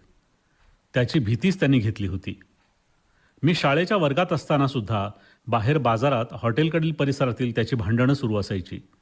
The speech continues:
मी मात्र वर्गात खाली मान घालून गप्प बसत असे. नेहमीच असे मानहानीचे प्रसंग येत असत.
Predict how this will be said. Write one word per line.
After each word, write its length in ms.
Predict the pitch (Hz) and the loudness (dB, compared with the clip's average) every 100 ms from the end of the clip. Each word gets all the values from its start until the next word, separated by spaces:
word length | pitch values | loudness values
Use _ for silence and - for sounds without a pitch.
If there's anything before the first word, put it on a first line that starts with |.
| _ _ _ _ _ _ _ _ | _ _ _ _ _ _ _ _
मी 100 | 127 | 2
मात्र 440 | 160 131 - 98 95 - _ _ _ _ | 4 2 0 -4 -6 -14 _ _ _ _
वर्गात 380 | 110 113 123 127 127 | 0 2 2 0 -2
खाली 220 | - 110 127 | -6 -2 0
मान 240 | 120 117 | 0 0
घालून 320 | 98 107 98 98 _ 101 | -2 -2 -4 -8 _ -4
गप्प 260 | 110 117 120 | -4 -2 -2
बसत 320 | 95 - 90 | -2 -6 -8
असे. 280 | 87 - - - _ _ _ _ _ _ _ _ _ _ _ - | -8 -12 -14 -20 _ _ _ _ _ _ _ _ _ _ _ 0
नेहमीच 440 | 123 143 156 151 | 4 6 4 2
असे 240 | 123 135 | -2 0
मानहानीचे 600 | 113 107 113 101 110 104 | 0 0 -2 -2 -2 -4
प्रसंग 380 | 104 95 - 95 | -6 -8 -6 -6
येत 200 | 92 92 | -4 -6
असत. 320 | 90 92 - | -10 -12 -14